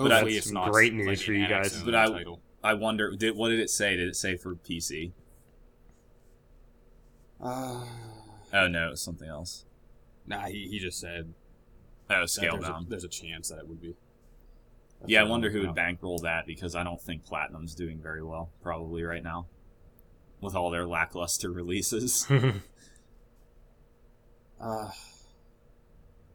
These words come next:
Speaker 2: Detroit, I still am pretty excited for. Uh, the Quantic Dream game coming out
Speaker 1: Yeah.
Speaker 2: about the androids.
Speaker 3: Full name,
Speaker 1: Yeah.
Speaker 3: Josh?
Speaker 2: Uh, Detroit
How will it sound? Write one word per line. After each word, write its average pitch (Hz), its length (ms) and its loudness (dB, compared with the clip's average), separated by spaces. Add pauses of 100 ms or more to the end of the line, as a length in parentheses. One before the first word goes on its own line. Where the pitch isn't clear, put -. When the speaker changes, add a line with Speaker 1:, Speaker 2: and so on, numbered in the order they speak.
(500)
Speaker 2:
Detroit, 127 560 0 (100)
I 104 120 -6
still 107 300 -2
am 98 180 -8 (1200)
pretty 113 200 -6
excited 90 360 -6
for. 87 260 -12 (1300)
Uh, 95 220 -2
the 90 280 -6
Quantic 90 280 -8
Dream 87 220 -12
game 85 300 -12
coming 82 160 -12
out 82 200 -12
Speaker 1:
Yeah. 135 280 2
Speaker 2:
about 95 140 -6
the 92 120 -14
androids. 87 560 -12 (720)
Speaker 3:
Full 156 360 8
name, 147 280 6
Speaker 1:
Yeah. 98 200 4
Speaker 3:
Josh? 151 400 2 (1500)
Speaker 2:
Uh, 110 220 -2
Detroit 113 460 -2